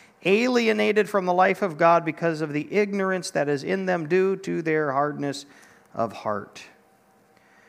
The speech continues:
No one is righteous. No one understands. No one seeks for God. I called my mom this week. I said, "Mom, I've heard you say that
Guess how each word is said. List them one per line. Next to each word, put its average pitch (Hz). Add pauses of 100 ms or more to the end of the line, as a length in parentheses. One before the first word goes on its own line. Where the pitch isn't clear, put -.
(1000)
No 151
one 160
is 120
righteous. 165
No 185
one 202
understands. 214 (2750)
No 165
one 170
seeks 220
for 208
God. 180
I 127
called 180
my 147
mom 147
this 123
week. 139
I 139
said, 170
"Mom, 247
I've 185
heard 226
you 202
say 165 (800)
that 165